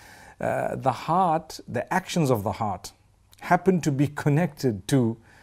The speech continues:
how you feel, what you think about something. In the eyes of Allah, what you think about something is very, very important. So if you believe in your heart something, Allah definitely knows that.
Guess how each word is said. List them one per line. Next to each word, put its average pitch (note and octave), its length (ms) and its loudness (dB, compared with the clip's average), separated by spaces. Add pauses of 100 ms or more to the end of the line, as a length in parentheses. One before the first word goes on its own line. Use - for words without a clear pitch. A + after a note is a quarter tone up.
(220)
how C3 240 0
you B2+ 140 2
feel, G#2+ 420 -4 (320)
what C#3+ 220 -2
you C#3+ 60 2
think D#3 300 2
about A2 260 -2
something. G2 380 -8 (340)
In D3+ 140 4
the D3+ 200 6
eyes G3 260 6
of B2+ 120 2
Allah, C#3 420 0
what A#2+ 220 -4
you C#3 220 2
think - 540 0
about C3 300 -2
something C3+ 520 -2
is A2+ 160 -6
very, D#3 640 -2
very B2+ 400 0
important. G2+ 600 -8 (640)
So - 280 -2
if C#3 120 2
you F#3 280 4
believe C#3+ 880 4
in F3 140 6
your C#3 240 6
heart B2+ 400 -2
something, C3 640 0 (280)
Allah C#3+ 360 2
definitely C3 600 2
knows A2+ 440 0
that. F#2+ 240 -12